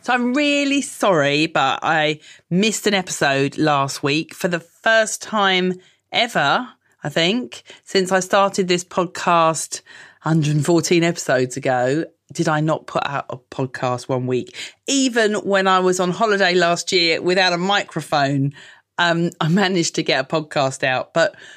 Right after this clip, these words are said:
funny old times, as people keep saying. And the subject I'm gonna be talking about today is something that is moving very, very quickly.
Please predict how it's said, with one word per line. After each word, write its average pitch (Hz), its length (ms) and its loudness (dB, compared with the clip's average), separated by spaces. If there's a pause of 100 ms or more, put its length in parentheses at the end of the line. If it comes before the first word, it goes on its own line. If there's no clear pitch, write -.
(1000)
funny 190 400 0
old 277 200 2
times, 170 580 2
as 156 180 0
people 160 340 -2
keep 151 320 -2
saying. 131 500 -2
And 170 600 -2 (760)
the 196 120 2
subject 277 500 -2
I'm 254 140 2
gonna 233 140 0
be 226 100 -2
talking 202 320 0
about 170 320 -2
today 160 720 0 (440)
is 185 260 2
something 185 420 0
that 160 240 -2
is 160 320 0
moving 175 560 2 (100)
very, 170 200 2
very 156 180 2
quickly. 135 580 -2